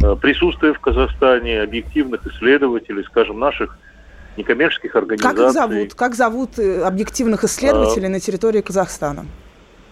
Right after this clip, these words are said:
Speaker 1: Вот я, э, секундочку, если вы мне позволите, я отвечу.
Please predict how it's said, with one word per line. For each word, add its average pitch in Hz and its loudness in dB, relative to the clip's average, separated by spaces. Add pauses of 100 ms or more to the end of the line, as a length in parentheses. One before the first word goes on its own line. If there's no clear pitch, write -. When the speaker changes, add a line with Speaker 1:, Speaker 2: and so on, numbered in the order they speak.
(140)
Speaker 1:
Вот 117 -2
я, 127 6 (160)
э, 104 -6
секундочку, 101 -4
если 110 -2
вы 120 0
мне 117 -2
позволите, 131 0
я 104 2
отвечу. 101 -4